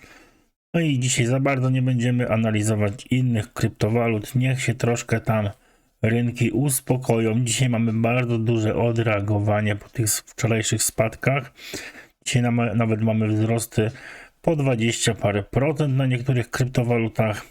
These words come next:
ale nas najbardziej interesuje oczywiście Bitcoin. Kto chciał, zakupy w dołku zrobił, ale przypominam,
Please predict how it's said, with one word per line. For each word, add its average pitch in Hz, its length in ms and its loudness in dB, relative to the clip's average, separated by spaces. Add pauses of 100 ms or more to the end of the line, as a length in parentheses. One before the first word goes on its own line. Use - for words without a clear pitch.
(120)
ale 131 300 0
nas 107 340 -2
najbardziej 110 540 0
interesuje 110 680 -2
oczywiście - 720 -2 (600)
Bitcoin. 120 520 0
Kto - 380 -4
chciał, 120 520 0 (240)
zakupy 113 580 0
w 101 80 0
dołku 104 480 0 (560)
zrobił, 135 640 2 (200)
ale 180 220 2
przypominam, 110 760 0